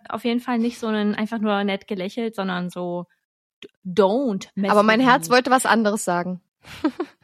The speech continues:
Speaker 1: Ja. Na, ich hatte heute eine witzige Situation. Da kam hier, äh, der Postbote und, ähm, er hat gebrochenes Deutsch gesprochen und hat unten schon an der Gegensprechanlage gesagt, „Hermes!“ Und dann dachte ich schon
Speaker 2: Mhm.
Speaker 1: so, „Oh Mensch, der ist aber gut drauf.“ Und dann bin ich runtergetippelt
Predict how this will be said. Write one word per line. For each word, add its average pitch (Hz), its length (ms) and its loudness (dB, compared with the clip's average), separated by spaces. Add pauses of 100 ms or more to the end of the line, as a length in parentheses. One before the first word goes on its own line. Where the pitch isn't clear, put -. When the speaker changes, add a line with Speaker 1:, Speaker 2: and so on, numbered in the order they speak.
(100)
Speaker 1:
Ja. 180 540 -8 (140)
Na, 202 260 4
ich 233 160 -2
hatte 285 200 0
heute 233 180 -2
eine 220 160 -2
witzige 220 320 -6
Situation. 214 500 -4
Da 190 80 -4
kam 196 340 -2
hier, 180 360 -2
äh, 170 400 -6
der 170 100 -8
Postbote 196 880 -6
und, 190 540 -2
ähm, 175 580 -8 (240)
er - 80 0
hat - 80 -16
gebrochenes 208 460 0
Deutsch 185 240 -2
gesprochen 254 520 -6
und 208 160 -8
hat 208 200 -8
unten 269 420 -4
schon 240 340 -2
an 190 160 -4
der 190 100 -4
Gegensprechanlage 202 880 -6
gesagt, 196 280 -12 (480)
„Hermes!“ 359 1120 2 (240)
Und 220 100 -2
dann 208 120 0
dachte 220 220 -2
ich 226 60 -6
schon 220 140 4
Speaker 2:
Mhm. 220 40 -2
Speaker 1:
so, - 120 -4
„Oh 220 60 -4
Mensch, 202 200 0
der 320 100 2
ist 302 40 -8
aber 233 160 -2
gut 220 200 -8
drauf.“ 175 420 -2
Und 202 40 -2
dann 190 100 0
bin 190 100 0
ich 185 140 -4
runtergetippelt 302 920 -2